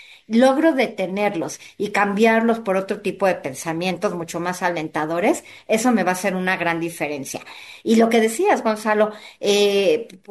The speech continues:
también las habilidades que tengo, la preparación, también me van a ayudar en mi autoconfianza, ¿no?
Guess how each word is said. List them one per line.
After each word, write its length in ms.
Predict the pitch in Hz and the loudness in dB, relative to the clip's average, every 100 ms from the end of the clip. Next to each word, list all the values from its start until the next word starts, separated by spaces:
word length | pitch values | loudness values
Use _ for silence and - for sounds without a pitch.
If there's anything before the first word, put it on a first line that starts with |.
| 196 | -2
también 480 | 226 226 247 277 254 | 2 4 4 4 2
las 220 | 226 220 | 0 0
habilidades 560 | 196 202 208 220 240 - | -2 -2 0 0 0 -4
que 80 | |
tengo, 420 | - 196 196 196 202 | -2 0 2 2 0
la 160 | 190 | 0
preparación, 600 | 175 170 175 170 208 208 | -2 -2 -2 -2 -2 -2
también 260 | 202 196 277 | 0 0 0
me 80 | 339 | 2
van 180 | 233 | 2
a 40 | 226 | 2
ayudar 440 | 226 170 170 175 | 0 -2 0 0
en 140 | 185 175 | 0 -2
mi 160 | 160 | -2
autoconfianza, 880 | 147 165 160 - 160 175 185 185 165 | -2 -4 -6 -6 -6 -4 -4 -4 -6
¿no? 260 | 165 208 | -2 -2